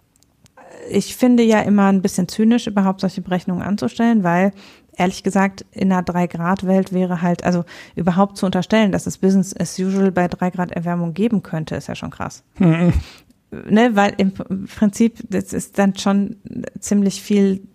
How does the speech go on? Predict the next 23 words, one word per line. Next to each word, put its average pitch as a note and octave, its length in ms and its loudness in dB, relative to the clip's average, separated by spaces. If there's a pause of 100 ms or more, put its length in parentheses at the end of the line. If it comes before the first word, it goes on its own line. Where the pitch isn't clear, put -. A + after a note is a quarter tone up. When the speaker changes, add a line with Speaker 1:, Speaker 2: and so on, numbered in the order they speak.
Speaker 1:
tot G#3+ 320 0
und G3+ 180 0
nicht G3 180 0
mehr G3 120 2
so, F#3+ 160 0
wie F#3 120 -2
wir F3+ 60 0
es F3+ 140 -4
uns F3+ 140 -4
vorstellen G3+ 420 0
können. A3 280 0
Und F#3+ 160 -2
für F#3 200 -4
ganze F3+ 400 -6
Teile G3+ 300 0
der D#3+ 160 -2
Welt E3+ 200 -2
gibt - 160 -6
es - 80 -18
da F#3+ 140 -4
kein F3 160 -2
Leben F3+ 260 0
mehr. - 240 -6